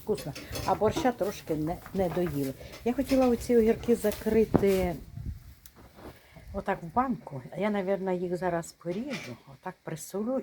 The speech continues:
і попробую зробити, проекспериментую. Таку, знаєте, не просто, е, о-, оцет і цукор, а попробую туди додати томатної пасти, у мене там трішки є. Коротше, щас поекспериментую. Перця чилі,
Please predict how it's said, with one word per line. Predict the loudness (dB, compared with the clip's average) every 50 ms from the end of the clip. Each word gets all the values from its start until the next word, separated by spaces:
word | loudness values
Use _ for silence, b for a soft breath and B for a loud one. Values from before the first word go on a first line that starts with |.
| -6 -8
і | -12
попробую | -10 -10 -10 -8 -6 -4 -4 -4 -2 -4 -4
зробити, | -4 -4 -4 -4 -2 -4 -4 -6 -8
проекспериментую. | -8 -2 0 0 0 -2 -4 -8 -6 -4 -2 -2 -2 -4 -6 -6 -6 -4 -4 -4 -4 -6 -8 -10 B B B B B B B B B B B B _ -16
Таку, | -10 -6 -6 -4
знаєте, | -2 0 0 0 0 -2 -4 -6 -8 -8 -8 -8 -4
не | -2 -2
просто, | -2 -2 -2 -4 -4 -4 -4 -4 -4 -4 -4 -6 -12 -10
е, | -10 -10 -10 -12
о-, | -12 -10 -10 -10 -12 _
оцет | -6 -4 -4 -4 -4 -6 -8 -8 -8 -8 _ _ _ -16
і | -16
цукор, | -16 -14 -12 -12 -12 -12 -12 -12 -12 -12 -10
а | -6 -4 -4 -4
попробую | -4 -6 -12 -14 -8 -4 -4 -2 0 0 0 0 0 -2 B B B B B B B -6
туди | -2 0 0
додати | 2 4 4 2 2 0 -4 _
томатної | -4 -2 -2 -2 -4 -4 -6
пасти, | -6 -8 -10 -12 -12 -12 -10 -6
у | -4
мене | -4 -4 -4
там | -6 -8 -14 -12
трішки | -10 -12 -12 -10 -12 -12 -12 -10
є. | -8 -8 -10 -10 -12 -10
Коротше, | -8 -8 -8 -8 -10 -14
щас | -14 -14 -14 -6
поекспериментую. | -2 0 0 0 -2 -6 -16 _ -12 -8 -8 -8 -8 -8 -10 -12 -12 -12 _ -6
Перця | -6 -6 -6 -8 -14 -20
чилі, | -20 -18 -14 -12 -10 -10 -12 -12